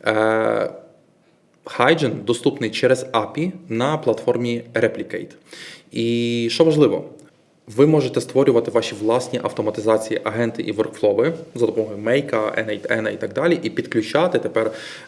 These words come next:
е, Hygein як один з елементів. Це перше. А друге, одна хвилина, е, транскрипції, одна секунда транскрипції відео коштує три центи. Це реально копійки, це дуже дешево. І пам'ятайте, що вона не просто перекладає,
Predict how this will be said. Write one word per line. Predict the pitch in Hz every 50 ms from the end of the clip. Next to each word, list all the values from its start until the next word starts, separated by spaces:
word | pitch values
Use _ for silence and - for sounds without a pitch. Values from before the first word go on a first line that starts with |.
| - -
е, | 110 107 107 107 104 - -
Hygein | 131 156 170 160 131 110 110
як | 113 - - -
один | 101 101 127 131 123
з | 104 95 101 117 127 123 -
елементів. | - 110 107 107 101 98 92 92 90 - 127 139 165 180 175 - - - - - - - _ -
Це | - 131
перше. | - - 101 - - - - 147 147 - - - -
А | - 104
друге, | 101 101 - 160 170 123 113 113 117 113 - - - -
одна | - 104 101 127 143
хвилина, | 143 - - 123 113 120 120 113 110 104 101 101 101 - - -
е, | 110 107 107 107 107 107 107 107 107 - - - -
транскрипції, | - 117 113 110 - - 113 113 104 - - - - - - - - - - _ - 107 101 - -
одна | - 110 - 127
секунда | 123 - - - 107 98 104
транскрипції | 110 - - 113 107 - - - - - - 120 151
відео | 160 170 156 117
коштує | - - 123 - - 117 110 - - -
три | - 123 123 123 123 120 123 - -
центи. | - - 104 101 - - - - - - -
Це | - - 127
реально | 131 135 131 127 -
копійки, | - - - 110 - - -
це | - - 113
дуже | 107 117 113 113 110
дешево. | - - 98 104 101 - - - 92 - - - - - - - -
І | - 113 117
пам'ятайте, | 117 127 123 131 - 127 - 131
що | - 120
вона | 113 113 110
не | 110 107
просто | - 175 - -
перекладає, | - - - 113 113 110 - 113 104 101 101 98 98 101